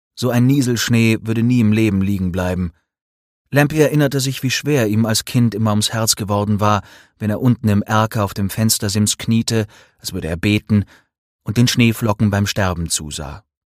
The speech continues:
Und oft hatte er dabei tatsächlich gebetet oder zumindest versucht, mit Gott zu verhandeln.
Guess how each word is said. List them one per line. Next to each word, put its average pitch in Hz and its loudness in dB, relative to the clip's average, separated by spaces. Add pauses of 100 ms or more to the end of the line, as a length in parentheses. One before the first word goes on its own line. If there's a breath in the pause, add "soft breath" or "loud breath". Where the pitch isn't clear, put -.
(260)
Und 120 -4
oft 139 0 (280 loud breath)
hatte 127 0
er 123 0
dabei 131 2
tatsächlich 127 -2
gebetet 95 -4
oder 92 -2
zumindest 107 0
versucht, 110 -4
mit - -10
Gott 107 -2
zu 104 -8
verhandeln. 92 -8